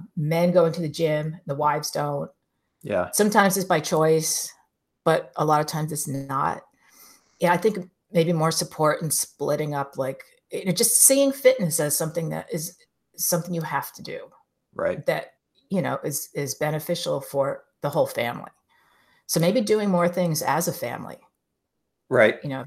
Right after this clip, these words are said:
Speaker 1: fitness things.
Speaker 2: Well, and you put it in a way I,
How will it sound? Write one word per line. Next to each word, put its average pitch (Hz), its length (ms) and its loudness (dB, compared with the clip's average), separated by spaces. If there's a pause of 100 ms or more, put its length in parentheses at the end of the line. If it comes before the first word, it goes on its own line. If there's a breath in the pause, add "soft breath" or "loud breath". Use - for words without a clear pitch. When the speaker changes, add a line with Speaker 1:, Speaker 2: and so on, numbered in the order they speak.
(120)
Speaker 1:
fitness - 280 -8
things. 123 380 -12 (380)
Speaker 2:
Well, 143 160 8
and 143 200 4
you 156 80 4
put 202 160 0
it - 80 6
in 127 80 -2
a 117 80 0
way 120 220 6
I, 117 200 6